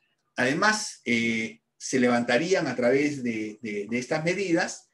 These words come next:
los límites establecidos normativamente que llevan a, por ejemplo, que aquellas personas, eh,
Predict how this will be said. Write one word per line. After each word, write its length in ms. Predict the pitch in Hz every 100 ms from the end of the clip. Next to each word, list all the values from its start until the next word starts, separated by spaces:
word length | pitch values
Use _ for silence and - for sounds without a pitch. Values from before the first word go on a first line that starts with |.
| _ _ _
los 300 | 135 131 131
límites 440 | 202 196 190 170
establecidos 540 | 127 123 117 113 165 160
normativamente 840 | 143 139 135 185 175 175 175 165
que 180 | 147 135
llevan 320 | 156 165 160
a, 160 | 135 131
por 140 | 123
ejemplo, 400 | 120 170 165 165
que 80 | 123
aquellas 260 | - 156 156
personas, 540 | 165 180 170 170 - _ _ _ _ _ _ _
eh, 480 | 127 120 117 117